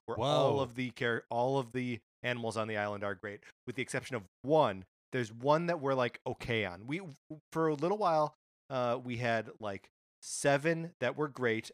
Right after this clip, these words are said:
Speaker 1: and three that we were okay on. We'd gotten rid of all the ones that we disliked, right? Um, and slowly but surely, we're getting rid of the ones that we're only okay on, and hopefully we can replace this last only okay one with a good one.
Speaker 2: Are you retaining,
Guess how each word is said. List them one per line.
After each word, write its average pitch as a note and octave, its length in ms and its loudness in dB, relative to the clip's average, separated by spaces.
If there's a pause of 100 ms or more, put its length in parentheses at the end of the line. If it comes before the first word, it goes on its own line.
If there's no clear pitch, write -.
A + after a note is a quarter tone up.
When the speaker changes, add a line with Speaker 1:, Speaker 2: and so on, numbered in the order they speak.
Speaker 1:
and A2 220 -12
three C3 240 -6
that C3+ 120 -4
we A#2+ 120 -6
were A2 180 -2
okay G2+ 300 -4
on. F2 140 -10 (140)
We'd G2+ 140 -14
gotten C3 240 -4
rid B2+ 80 -6
of B2 100 -4
all A#2+ 140 2
the B2+ 80 -4
ones A#2+ 220 -2
that B2+ 60 -6
we A2 120 -4
disliked, G#2 680 -12
right? A2 260 -6 (460)
Um, G2+ 280 -6 (240)
and A#2 160 -10
slowly B2+ 400 -4
but D3+ 160 0
surely, D#3 400 -2
we're G2+ 160 -8 (120)
getting D3 460 -8 (140)
rid D3 280 2
of C3+ 220 -8
the C3+ 80 -6
ones C3+ 300 -2
that A#2+ 100 -2
we're D3+ 160 -6
only D3+ 300 0
okay F#3 340 4
on, C3+ 320 2 (320)
and B2 80 -2
hopefully F3 300 0
we E3 100 2
can D#3 160 -4
replace D#3 380 0
this B2 180 -6
last D3 500 -2
only F#3 380 2
okay G3 300 4
one D3+ 240 2
with D3+ 160 -4
a C#3+ 140 0 (140)
good G#3+ 220 6
one. A2 420 -2 (200)
Speaker 2:
Are D#3 100 2
you D#3+ 160 2
retaining, E3 800 2